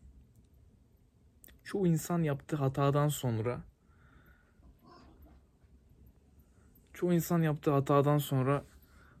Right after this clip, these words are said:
ona çok uzun süre boyunca takılı kalıyor. Ki çok uzun süre boyunca takılı kalıyor. Ve herhangi bir şeyde de etkili olamıyorlar. Yani tek düşünceleri bu olduğu, olduğu için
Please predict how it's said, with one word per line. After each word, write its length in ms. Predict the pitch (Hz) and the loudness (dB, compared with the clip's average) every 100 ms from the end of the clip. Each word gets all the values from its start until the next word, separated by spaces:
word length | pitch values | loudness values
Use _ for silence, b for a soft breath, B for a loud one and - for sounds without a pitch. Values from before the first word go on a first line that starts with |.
| _ | _
ona 220 | 135 139 151 | -6 -2 0
çok 280 | - 160 | 0 0
uzun 160 | 139 143 | 0 -4
süre 260 | 139 151 139 | -2 0 0
boyunca 220 | 135 139 | 0 -2
takılı 360 | 139 131 139 | -2 0 0
kalıyor. 360 | 135 101 107 123 - - _ _ _ _ _ - | 0 0 0 -2 -8 -20 _ _ _ _ _ -4
Ki 220 | 208 135 | -2 -2
çok 380 | - 185 175 - | 10 12 12 8
uzun 280 | 135 135 131 | 2 4 2
süre 340 | - 135 120 | 2 2 2
boyunca 240 | 120 123 | 2 0
takılı 340 | 123 135 123 123 | -4 -2 0 2
kalıyor. 320 | 117 123 143 - B B B B B B B B - - - - - - b b b - - | 2 2 0 -4 B B B B B B B B -20 -20 -20 -20 -20 -20 b b b -14 0
Ve 320 | 135 139 - - - _ - | 2 2 0 -8 -20 _ -12
herhangi 540 | - 143 143 151 147 147 | -4 2 4 4 4 4
bir 60 | |
şeyde 400 | 139 151 147 151 | 4 6 8 10
de 320 | 151 151 151 - - - - | 8 6 2 -6 -20 -20 -6
etkili 380 | 139 135 151 147 | -4 -2 2 4
olamıyorlar. 500 | 139 143 135 87 - | 4 4 2 0 -4
Yani 320 | - - - | -8 -8 -6
tek 240 | - 143 135 | -2 -2 -2
düşünceleri 480 | - 135 135 139 139 | -6 -2 2 2 4
bu 60 | |
olduğu, 400 | 143 143 151 160 | 4 4 4 4
olduğu 320 | 147 139 160 | 4 0 2
için 320 | 165 - 117 | 0 -2 -4